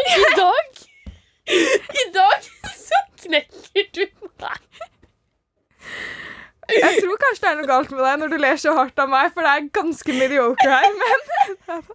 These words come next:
Speaker 1: Ja, det sier bare noe om hvilken, altså, hvor jeg er i livet. Jeg trenger jo det her, tydeligvis.
Speaker 2: Ja.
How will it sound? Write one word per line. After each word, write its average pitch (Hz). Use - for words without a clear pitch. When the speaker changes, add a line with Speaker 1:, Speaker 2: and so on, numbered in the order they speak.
Speaker 1:
Ja, -
det 370
sier 466
bare 311
noe 277
om 240
hvilken, 233
altså, 254
hvor 226
jeg 226
er 170
i 180
livet. 220
Jeg 403
trenger 208
jo 190
det 226
her, 523
tydeligvis. 554
Speaker 2:
Ja. 381